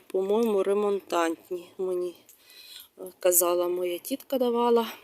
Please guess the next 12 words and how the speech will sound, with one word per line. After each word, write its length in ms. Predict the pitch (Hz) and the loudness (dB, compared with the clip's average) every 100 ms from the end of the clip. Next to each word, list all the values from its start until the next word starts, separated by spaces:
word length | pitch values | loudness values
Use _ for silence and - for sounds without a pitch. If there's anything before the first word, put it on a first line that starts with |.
| - | -12
От. 480 | 196 202 196 190 - - _ _ - - _ _ - | -10 -8 -8 -10 -14 -20 _ _ -20 -20 _ _ -8
Ну, 180 | 254 - | -8 -4
не 140 | 214 | 0
знаю 380 | - 180 170 170 | 0 2 0 0
ще, 320 | - - 180 | 0 2 0
буду 260 | 180 220 208 | 0 0 2
я 200 | 190 185 | 2 2
їх 120 | - | -2
поки 420 | - - 185 180 - - | -10 -12 -8 -8 -12 -8
ставити 580 | - - 185 185 - 185 - _ _ _ _ _ | -4 -2 -2 -4 -6 -8 -8 _ _ _ _ _
в, 460 | 180 175 190 185 170 - - _ - | -6 2 2 2 -4 -14 -20 _ -14
м, 220 | 170 160 | -12 -12